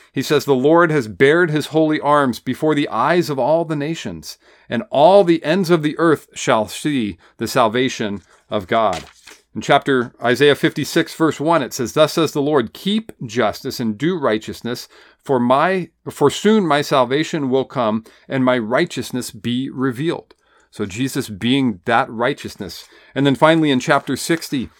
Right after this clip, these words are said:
verse one of Isaiah, "Arise, shine, for your light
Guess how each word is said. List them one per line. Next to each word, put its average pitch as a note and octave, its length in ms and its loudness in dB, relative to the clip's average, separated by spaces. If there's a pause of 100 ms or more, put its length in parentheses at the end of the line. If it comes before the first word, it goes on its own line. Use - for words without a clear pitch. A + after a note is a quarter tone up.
(120)
verse A2+ 240 -4
one A#2 200 -2
of F#2+ 100 -2
Isaiah, G2 440 -2 (800)
"Arise, B2+ 800 2 (200)
shine, A#2+ 680 2
for D3+ 360 2
your C3+ 300 4
light A#2+ 520 -2